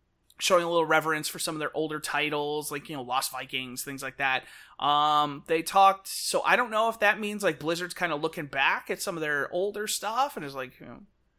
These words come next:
maybe that's something that they put out later, like on G O G or something. Um, they talked a little bit about StarCraft. Uh, players at BlizzCon,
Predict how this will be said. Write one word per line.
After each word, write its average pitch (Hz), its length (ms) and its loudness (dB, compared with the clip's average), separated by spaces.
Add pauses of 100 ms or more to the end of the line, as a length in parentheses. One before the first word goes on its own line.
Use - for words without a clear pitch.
(140)
maybe 135 420 0
that's 156 240 4
something 156 340 -4
that 156 120 -6
they 151 100 -4
put 147 220 8
out 202 340 2 (520)
later, 240 460 -4
like 143 180 -6
on 135 100 -6
G 131 140 -8
O 143 80 -4
G 233 240 -6
or 233 60 -8
something. 240 440 -6 (520)
Um, 120 520 -2 (1040)
they 180 80 0
talked 226 240 2
a 214 80 6
little 269 560 -2
bit 269 140 0
about 160 200 4
StarCraft. 247 920 4
Uh, 156 180 6
players 226 500 -2
at 185 260 4
BlizzCon, 160 840 0